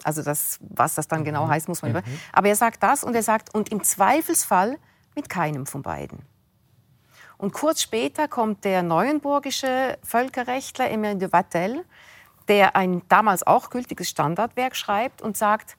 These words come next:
Speaker 1: Handel ist mit beiden erlaubt.
Speaker 2: Hm.
Speaker 1: Und das finde ich schon sehr interessant. Und ich glaube darin, ich glaube, in dieser Handelsfrage liegt vermutlich heute wirklich
Speaker 2: Ja.
Speaker 1: der Streitpunkt im Innern und Außen.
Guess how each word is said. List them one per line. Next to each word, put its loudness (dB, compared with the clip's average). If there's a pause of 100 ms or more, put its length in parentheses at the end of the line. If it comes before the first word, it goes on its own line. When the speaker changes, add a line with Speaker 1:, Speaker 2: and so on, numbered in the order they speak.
(300)
Speaker 1:
Handel -2
ist -10
mit -10
beiden -4
erlaubt. -10 (120)
Speaker 2:
Hm. -2 (300)
Speaker 1:
Und 0
das 6
finde 4
ich -4
schon -4
sehr 2
interessant. 0
Und -2
ich -8
glaube 2
darin, 4 (260)
ich -8
glaube, 2
in 2
dieser 0
Handelsfrage 2
liegt -6
vermutlich -6
heute -2
wirklich -4 (180)
Speaker 2:
Ja. -2
Speaker 1:
der 2
Streitpunkt 0 (140)
im 4
Innern 2 (220)
und 2
Außen. 4